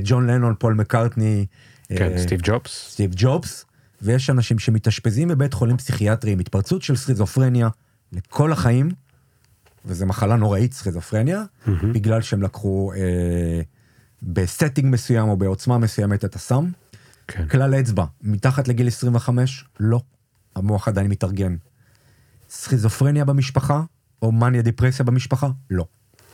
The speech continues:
Speaker 1: ממש, חד משמעית,
Speaker 2: Hmm.
Speaker 1: לא.
Speaker 2: Hmm.
Speaker 1: לא להתעסק עם הסמים האלה.
Speaker 2: מעניין, מעניין. ואיך,
Speaker 1: מי
Speaker 2: איך
Speaker 1: שיותר עמיד, יכול לנסות, כמובן, בסט ובסטינג הנכון.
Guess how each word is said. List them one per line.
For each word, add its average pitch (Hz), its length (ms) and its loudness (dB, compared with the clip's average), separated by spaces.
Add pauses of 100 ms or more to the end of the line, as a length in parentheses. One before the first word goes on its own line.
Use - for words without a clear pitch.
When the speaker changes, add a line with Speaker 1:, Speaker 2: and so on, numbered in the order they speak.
(280)
Speaker 1:
ממש, 110 320 2
חד 127 200 2
משמעית, 123 640 -2 (440)
Speaker 2:
Hmm. - 60 -2
Speaker 1:
לא. 90 200 2 (400)
Speaker 2:
Hmm. - 100 -6 (220)
Speaker 1:
לא 113 160 2
להתעסק 127 380 -2
עם 92 80 -2
הסמים 82 300 -2
האלה. 80 180 -2 (180)
Speaker 2:
מעניין, 90 440 2
מעניין. 92 360 0
ואיך, 110 140 0
Speaker 1:
מי 139 60 2
Speaker 2:
איך 135 240 2
Speaker 1:
שיותר 143 320 0
עמיד, 190 300 -2 (260)
יכול 131 300 0
לנסות, 127 420 -2
כמובן, 110 420 0
בסט 117 420 -2
ובסטינג 98 600 -2
הנכון. 82 420 -6